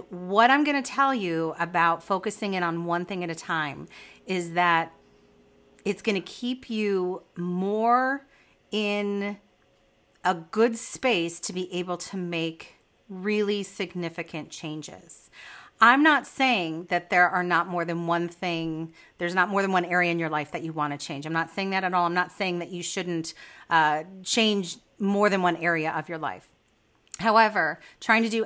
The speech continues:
everything at one time is setting yourself up for failure. And I may be kinda unpopular in my opinion here. However, I'm just laying it all out there because this is what I truly believe. And I'm saying this because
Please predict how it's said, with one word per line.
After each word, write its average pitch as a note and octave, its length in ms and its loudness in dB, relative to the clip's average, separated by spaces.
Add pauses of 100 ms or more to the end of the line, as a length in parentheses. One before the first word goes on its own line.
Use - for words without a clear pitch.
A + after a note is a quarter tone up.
everything G#3 460 2
at F3 160 -10
one F3+ 220 -2
time F#3+ 640 -4 (360)
is F#3+ 300 -2 (180)
setting G#3 340 0
yourself F3 380 -4
up C#3+ 140 -6
for - 100 -14
failure. D#3+ 540 -12 (400)
And F#3 160 0
I - 20 -2
may G#3+ 220 2
be A3+ 160 0
kinda G#3 320 0
unpopular C#4+ 920 2
in A3 240 0
my F#3+ 440 0 (380)
opinion E4 500 6
here. A#3 600 6
However, G#3+ 500 4
I'm G3+ 220 2
just G3 260 -4 (640)
laying A#3 320 4
it A3 100 2
all F#3 140 8
out D3+ 220 2
there B2 160 -6
because E3+ 300 -6
this G3 140 -6
is G3+ 140 -6
what G3 100 -4
I F3 120 0
truly E3 320 -6
believe. D#3 360 -8 (300)
And A#3+ 100 6
I'm B3+ 120 8
saying F4 320 4
this B3 180 2
because G3+ 260 0